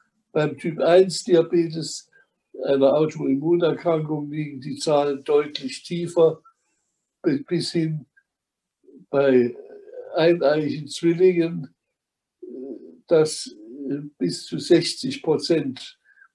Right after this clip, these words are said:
Früher dachte man sogar nur fünfunddreißig Prozent. Aber Langzeitbeobachtungen haben gezeigt, sechzig Prozent.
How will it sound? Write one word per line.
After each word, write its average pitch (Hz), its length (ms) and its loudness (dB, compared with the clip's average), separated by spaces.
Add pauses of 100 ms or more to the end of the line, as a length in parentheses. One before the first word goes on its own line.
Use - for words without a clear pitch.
(200)
Früher 170 180 2
dachte 156 360 0
man 139 220 0
sogar 147 360 2
nur 139 180 2
fünfunddreißig 147 840 -2
Prozent. 131 440 0 (460)
Aber 151 220 2
Langzeitbeobachtungen 156 1200 2
haben 139 200 0
gezeigt, 135 440 -2
sechzig - 480 -4
Prozent. 139 560 0